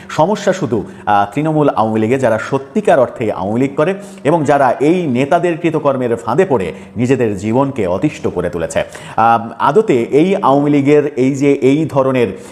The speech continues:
আহ, আহ, বোধ বুদ্ধিহীন, আহ, নেতাদের দ্বারা আগামীতে আওয়ামী লীগ, আহ, পুনরায় যে পুনর্জাগরণের স্বপ্ন দেখছে,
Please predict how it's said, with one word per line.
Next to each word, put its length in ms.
আহ, 480
আহ, 240
বোধ 320
বুদ্ধিহীন, 840
আহ, 120
নেতাদের 760
দ্বারা 300
আগামীতে 500
আওয়ামী 320
লীগ, 260
আহ, 300
পুনরায় 480
যে 100
পুনর্জাগরণের 640
স্বপ্ন 340
দেখছে, 380